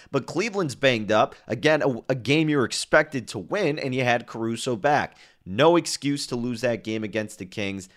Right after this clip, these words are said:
That was bad all around. We need to see some fire out of this team. Caruso and Tristan Thompson are the only ones bringing it. Show some emotion. Show some heart out there.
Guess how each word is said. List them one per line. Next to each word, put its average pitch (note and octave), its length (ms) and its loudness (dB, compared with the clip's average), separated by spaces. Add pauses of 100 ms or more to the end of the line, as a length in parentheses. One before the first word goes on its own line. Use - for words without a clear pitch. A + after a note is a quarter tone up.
(160)
That G#2+ 460 0
was F#2+ 160 -8
bad F#2 440 -2
all F2+ 220 -2
around. F2+ 380 -4 (260)
We B2+ 180 -4
need D#3+ 180 0
to C#3+ 80 -2
see C3+ 240 -4
some G#2+ 220 -8
fire A#2+ 360 2
out G2 160 0
of F2+ 80 -6
this E2 160 -8
team. E2 260 -12
Caruso D#3 600 -2
and G2+ 100 -6
Tristan C3 460 -6
Thompson D3+ 600 -2 (280)
are A#2 100 2
the B2 140 0
only C3+ 180 0
ones B2 300 -2
bringing G#2+ 380 -4
it. - 140 -12 (680)
Show A3+ 220 4
some A3+ 240 0
emotion. C3 640 0 (1600)
Show A#3+ 320 2
some D#3+ 260 0
heart A3+ 320 4
out C3 280 4
there. E2 260 -4